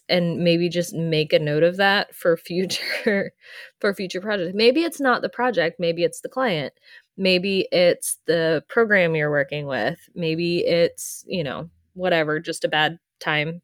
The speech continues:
for you this, right now, and it's a busy season and whatever. But I think it's important to notice that, because one thing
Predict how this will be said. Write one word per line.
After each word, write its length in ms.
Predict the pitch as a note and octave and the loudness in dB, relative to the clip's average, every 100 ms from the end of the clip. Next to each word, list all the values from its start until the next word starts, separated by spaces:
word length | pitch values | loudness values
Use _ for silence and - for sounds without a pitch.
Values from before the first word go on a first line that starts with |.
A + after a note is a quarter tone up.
| _ | _
for 140 | F3 | -2
you 200 | D#3+ D3 | -2 -2
this, 300 | D3 E3 - - _ _ _ | -4 -6 -8 -16 _ _ _
right 200 | E3+ C#3+ | -2 0
now, 220 | D3+ D3+ | 0 0
and 160 | D#3 D#3+ | -2 -4
it's 160 | C#3+ | -6
a 60 | E3+ | -4
busy 260 | D#3 D#3 D3 | -2 -2 -8
season 400 | - D3 D3+ D3 | -6 -6 -4 -6
and 180 | C#3 | -6
whatever. 540 | C#3 D3 F#3+ D3 C3 E3 - - - _ _ _ _ | -4 -2 0 0 -4 -6 -14 -20 -20 _ _ _ _
But 300 | G3+ F3 E3 | 4 6 4
I 80 | G3+ | 0
think 160 | G#3+ A#3+ | 2 2
it's 140 | A#3 | 2
important 400 | G#3 F#3+ E3 F3+ | -2 0 0 0
to 100 | F3+ | -4
notice 520 | D#3+ D3+ D3+ F#3+ G#3+ | -2 -2 0 -2 -4
that, 360 | - C4+ C#4+ - | -4 -2 -2 -4
because 360 | A3+ G3 F#3 F3+ | -4 0 -2 2
one 300 | E3+ E3+ F#3+ | 2 2 0
thing 480 | G3+ G3+ G3+ G3+ | 0 0 0 -4